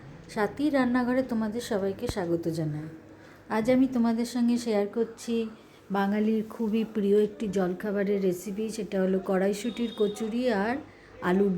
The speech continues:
দম, নিরামিষ আলুর দম। পেঁয়াজ রসুন ছাড়া একটা বিশেষ মশলা দিয়ে এই আলুর দমটা আমি বানিয়েছি।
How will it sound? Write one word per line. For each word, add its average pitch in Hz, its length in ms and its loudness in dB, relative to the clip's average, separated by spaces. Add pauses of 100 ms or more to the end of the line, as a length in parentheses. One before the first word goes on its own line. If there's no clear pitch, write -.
দম, 170 180 2 (160)
নিরামিষ 240 520 4
আলুর 175 340 0
দম। 151 180 -4 (380)
পেঁয়াজ 233 380 2
রসুন 247 300 0 (120)
ছাড়া 233 260 2 (140)
একটা 220 240 -2 (500)
বিশেষ 214 340 0 (100)
মশলা 214 460 0
দিয়ে 226 280 2
এই 208 140 2
আলুর 190 320 0
দমটা 208 280 -2
আমি 214 140 0
বানিয়েছি। 190 560 0